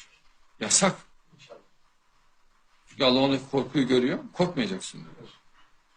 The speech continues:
Speaker 1: Korkuyu da yaratan Allah'tır.
Speaker 2: İnşallah.
Speaker 1: Korkma emrini veren de Allah.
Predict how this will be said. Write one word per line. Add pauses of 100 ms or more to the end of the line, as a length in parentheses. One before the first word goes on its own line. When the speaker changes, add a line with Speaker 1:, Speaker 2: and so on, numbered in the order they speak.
(800)
Speaker 1:
Korkuyu
da
yaratan
Allah'tır.
Speaker 2:
İnşallah. (1120)
Speaker 1:
Korkma
emrini
veren
de
Allah.